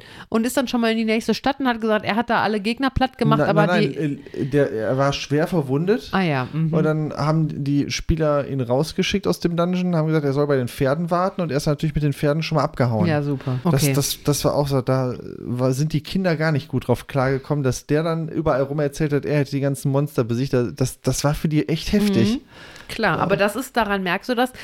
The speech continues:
Speaker 1: so Ungerechtigkeiten ist für die viel schlimmer, als wenn jetzt wirklich irgendwie jemand gestorben wäre oder so, aber dass da jetzt einer sich so unfair verhalten hat,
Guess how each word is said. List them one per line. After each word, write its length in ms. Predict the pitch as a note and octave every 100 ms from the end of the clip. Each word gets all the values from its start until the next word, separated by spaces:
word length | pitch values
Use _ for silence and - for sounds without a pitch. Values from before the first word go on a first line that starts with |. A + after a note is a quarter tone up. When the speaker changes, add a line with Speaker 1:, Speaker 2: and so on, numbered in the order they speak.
| - G#3
Speaker 1:
so 160 | G#3+
Ungerechtigkeiten 1080 | G3+ D#4 D4 F3 C#3 - C#3+ - D#3 D3 E3
ist 160 | F3+ -
für 120 | A3
die 120 | G#3
viel 400 | - - E4 E4+
schlimmer, 340 | - C#4 C#4+ A3
als 180 | F3+
wenn 120 | - G3
jetzt 160 | G3+
wirklich 280 | G3+ A3+ G3+
irgendwie 260 | G3+ G#3 G3+
jemand 340 | G#3 G3+ G3
gestorben 500 | - - F#3 A#3+ F#3+
wäre 220 | C#3+ D3+
oder 200 | D3+ D#3+
so, 140 | D#3+ F3+
aber 160 | E3
dass 140 | E3 -
da 80 |
jetzt 180 | F3 F3+
einer 220 | - F3+
sich 240 | E3 F#3 -
so 80 | A3
unfair 380 | D#4 G4 - B3
verhalten 500 | A3+ A#3 C#4+ F3
hat, 120 | E3+